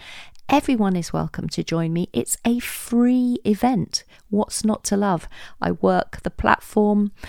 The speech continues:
with sometimes Leslie Malone, a wonderful medium, or another friend of mine, Tyrone Cusack, another wonderful medium, and guest mediums also from across the world. So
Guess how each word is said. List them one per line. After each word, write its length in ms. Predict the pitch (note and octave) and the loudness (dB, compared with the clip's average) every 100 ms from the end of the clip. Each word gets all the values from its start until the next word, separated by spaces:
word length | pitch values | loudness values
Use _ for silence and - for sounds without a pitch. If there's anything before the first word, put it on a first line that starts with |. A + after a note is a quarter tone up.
| - - | -18 -8
with 180 | - - | -6 -4
sometimes 640 | - F3+ F3+ F3 E3 D#3+ | 0 0 0 -2 -2 0
Leslie 400 | F#3+ G3+ G3+ G#3 | 2 2 2 4
Malone, 560 | G3 F#3+ F#3 F#3 F#3 F#3 - - - | 4 4 2 2 2 0 -4 -20 -12
a 200 | - D#3+ | -4 -2
wonderful 420 | E3 G3 F#3+ - | 2 2 2 -2
medium, 500 | E3+ - E3 E3+ E3 - | 0 0 0 0 -2 -2
or 160 | E3+ | -2
another 260 | E3+ E3+ F#3 | 0 0 -2
friend 240 | - E3+ | -2 0
of 80 | F3 | 0
mine, 240 | E3+ D#3+ E3 | 0 -2 -4
Tyrone 560 | - F#3+ F3+ F3 E3 | -2 0 0 0 -2
Cusack, 640 | D#3+ - E3+ - D3+ - | -4 -4 -4 -2 -4 -4
another 320 | F3 E3+ D#3+ E3+ | -2 0 0 -2
wonderful 420 | D#3+ E3 - F3 | 0 -2 -2 -2
medium, 480 | E3 E3 D#3+ D#3+ D#3 - - - - | 0 -2 -2 -2 -4 -10 -16 -18 -4
and 260 | - A3 A3 - | 4 4 4 0
guest 460 | - A#3 - - - - - | -2 0 0 -6 -8 -14 -2
mediums 540 | G3+ F#3+ F3+ F3 E3 | 2 2 0 -2 -2
also 380 | - D#3+ - D#3+ | -6 -8 -4 -4
from 200 | D#3+ E3 | -4 -6
across 360 | D#3+ - D#3+ - | -6 -4 -6 -2
the 100 | E3 | -2
world. 340 | E3 - - | -2 -2 -4
So 300 | - E3+ F3 | -4 -2 -2